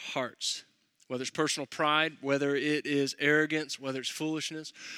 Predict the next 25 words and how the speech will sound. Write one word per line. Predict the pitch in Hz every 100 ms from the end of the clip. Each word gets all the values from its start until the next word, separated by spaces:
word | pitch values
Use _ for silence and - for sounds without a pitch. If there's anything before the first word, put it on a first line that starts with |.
| -
whether | - 147 156
it's | 143
lust, | 147 156 160 -
whether | 156 147
it's | 135
someone | - 151 143 147 165 208 190 _ _ _ _ _ _ _ _ _ _ -
or | 120
something, | - 156 160 - 196 131 107 _ - _ _ -
every | 147 185 196 226 226 196 _
heart | - - 156 135 - -
was | 135 127 - _ _ -
made | 123 131 175 160 123 120 - _
to | -
be | 120 123 147 139 123 117 _ - _ _
ruled. | - 123 139 156 120 107 101 - - -
And | 127
the |
Word | 117 120 147 170 185
of | 190
God | 170 160 151
is | 151 -
telling | - 156 143 135
us, | 117 110
the | 131
resurrection | 123 135 127 123 139 208 - - 110